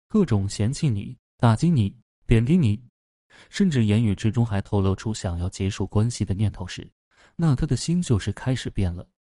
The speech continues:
连最基本的尊重都不想维持，说明他已经不在乎自己的行为是不是会对这段关系造成不好的影响，甚至是想用这样的方式逼你提分手了。那么，如果在两性相处过程中，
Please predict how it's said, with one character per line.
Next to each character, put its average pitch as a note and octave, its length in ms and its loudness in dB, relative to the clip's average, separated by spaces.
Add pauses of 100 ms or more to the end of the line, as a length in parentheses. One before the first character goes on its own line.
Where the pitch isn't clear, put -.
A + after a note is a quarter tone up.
(220)
连 D#3+ 220 2
最 F3 180 0
基 F#3+ 160 -2
本 F#2+ 200 -2
的 F#2+ 100 -2
尊 C#3+ 260 -4
重 G2+ 200 -4
都 F#2+ 140 -2
不 F#2+ 140 -6
想 E2+ 180 -8
维 F2+ 180 -6
持， B2 280 -12 (380)
说 F#3+ 160 0
明 C#3+ 220 2
他 D3+ 140 -2
已 G#2+ 140 4
经 B2 180 0
不 A2 140 0
在 G2+ 200 0
乎 C3+ 160 -6
自 B2 200 -2
己 G#2 120 -6
的 G2 80 -4
行 A2 200 -2
为 A2 140 2
是 G#2+ 180 -2
不 G2 120 -6
是 G2+ 160 -2
会 G2+ 200 0
对 G2 160 0
这 G#2 200 -2
段 F#2 160 -2
关 G#2 200 0
系 G#2+ 160 -4
造 F#2+ 220 -2
成 G2 200 -6
不 G2+ 160 -2
好 - 180 -8
的 - 100 -16
影 F#2 220 -8
响， - 220 -10 (640)
甚 F#3+ 220 0
至 C#3+ 120 0
是 A2 180 2
想 G2 240 -2
用 G#2 140 0
这 A2 140 -2
样 G2+ 120 0
的 F#2 80 -4
方 G#2+ 220 -2
式 F#2 140 -6
逼 G2+ 160 -2
你 F#2 140 -2
提 - 160 -8
分 G#2+ 200 0
手 - 220 -8
了。 - 100 -20 (580)
那 D#3+ 200 6
么， G#2 240 0 (200)
如 D#3 180 2
果 A#2+ 220 2
在 C3+ 180 -2
两 G2 240 -2
性 G2+ 240 -4
相 A#2 220 -2
处 - 140 -12
过 G2+ 200 -2
程 G2+ 180 -8
中， G#2+ 220 -4